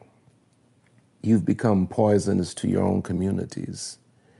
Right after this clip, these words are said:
And then we have a lot of women who are not healed.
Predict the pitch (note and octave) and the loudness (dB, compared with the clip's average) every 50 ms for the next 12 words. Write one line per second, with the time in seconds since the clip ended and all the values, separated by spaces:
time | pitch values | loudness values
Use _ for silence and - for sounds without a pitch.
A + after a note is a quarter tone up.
0 | _ _ _ _ _ _ _ _ _ _ _ _ _ _ _ - - G2+ G#2 G#2 | _ _ _ _ _ _ _ _ _ _ _ _ _ _ _ -4 -2 0 2 2
1 | G#2+ F#2+ F2+ G2 G2 F#2+ F#2+ - G2+ G2 G2 G2+ F#2+ F#2 F#2+ E2+ E2 F#2 A2 A#2 | 2 2 2 2 2 2 2 2 2 2 2 2 2 0 -2 -2 0 2 4 4
2 | G#2+ - F#2+ F#2 F#2+ G2 F#2+ G2 F#2 F2+ G2 F#2 F#2 - - - - A#2+ G#2 F#2 | 4 4 2 0 0 0 0 0 0 0 0 -2 -4 -6 -6 -6 -2 0 0 0
3 | F2 F2 - F2 - - - | 0 -2 -4 -6 -8 -10 -14